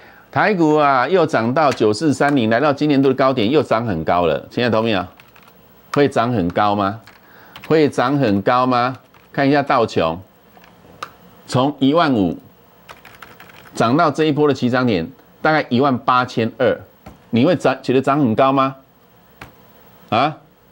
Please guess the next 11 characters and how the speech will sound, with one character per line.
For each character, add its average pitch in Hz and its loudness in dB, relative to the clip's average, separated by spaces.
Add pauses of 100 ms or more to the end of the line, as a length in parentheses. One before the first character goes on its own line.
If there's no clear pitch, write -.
(2250)
现 135 0
在 127 0 (180)
快 - -2
两 78 -2
万 87 0
了， 67 -12 (520)
现 156 0
在 139 0
快 131 -2
两 85 -4
万 101 0